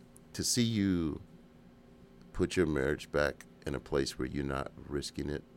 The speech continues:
or thinking about throwing it away would, would give me great, great happiness, because you won't be that statistic. You won't be the people who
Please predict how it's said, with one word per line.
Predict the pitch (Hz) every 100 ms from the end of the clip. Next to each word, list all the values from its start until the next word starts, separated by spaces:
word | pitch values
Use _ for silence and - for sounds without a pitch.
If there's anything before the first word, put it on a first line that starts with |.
| -
or | 73 57
thinking | - 71 67
about | 69 71 -
throwing | - 76 73
it | 69
away | 65 65 80 113 - - - - - - - -
would, | 80 71 -
would | 78
give | 80 67
me | 65 98
great, | - 50 - - - -
great | - 71
happiness, | - - - - -
because | 69 104 85 - - - - - - - - -
you | - 101
won't | 95 101 117 - -
be | 78 71
that | 60 -
statistic. | - - 62 - - - - -
You | 98
won't | 82 95 101 65
be | 76
the | 60
people | 60 69 - 58
who | 78 60 58 -